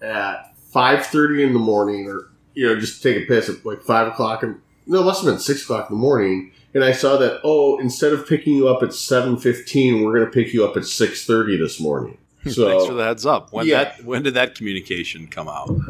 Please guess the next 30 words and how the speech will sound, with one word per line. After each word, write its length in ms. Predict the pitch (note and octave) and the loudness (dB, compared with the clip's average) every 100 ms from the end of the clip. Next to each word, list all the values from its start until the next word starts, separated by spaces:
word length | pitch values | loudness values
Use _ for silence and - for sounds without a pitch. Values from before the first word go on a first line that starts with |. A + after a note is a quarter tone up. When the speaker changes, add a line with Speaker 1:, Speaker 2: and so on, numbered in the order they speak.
| - - - F#2+ G#2 | -8 -12 -12 -16 -4
Speaker 1:
Yeah, 300 | G#2+ C3 - | 2 2 0
like, 200 | G2+ A2 | 0 0
literally. 400 | G#2 B2+ B2 A2+ G2+ | 2 2 2 2 2
So 140 | B2 | 2
that's 280 | C3+ C3+ - | 2 0 -2
why, 360 | G#2+ A#2+ A#2+ A2+ | 0 2 4 2
and 120 | A2 | 2
all 180 | A2+ A2+ | 0 0
of 40 | |
a 40 | |
sudden, 220 | - G#2+ G#2+ | 0 0 0
you 60 | |
know, 220 | B2 G#2+ - | -2 -2 -4
and 80 | C#3 | -2
I've 120 | D3 | 0
got 260 | A3+ B3+ C4 | 0 -2 -4
a 40 | |
pretty 480 | - B3 A#3+ C3 - - - _ - - - D3+ | -4 0 2 0 -4 -16 -20 _ -18 -14 -10 -2
regimented 760 | D#3+ D#3+ E3 D3+ D3+ C3 G#2+ | 0 2 2 2 2 0 -2
schedule 600 | - - F3 D#3+ B2+ G2 | -6 0 0 2 2 0
here, 200 | F#2+ E2+ | -2 -4
guys. 140 | D2+ D#2 | -6 -4
Speaker 2:
Sure. 320 | A#2 F#2 E2 - | 0 0 0 -8
Speaker 1:
So, 600 | - - A2 F#2 F2 E2+ - _ _ | -6 0 2 2 0 -2 -10 _ _
anyways, 420 | - F3+ B2+ G2+ F#2 | 0 2 2 0 -4
the 60 | |
point 260 | - E3+ D3+ | 0 2 4
was 200 | C#3 A2+ | 2 0
is 140 | G#2+ | -2
that 280 | G#2+ G2 F#2 | 0 0 0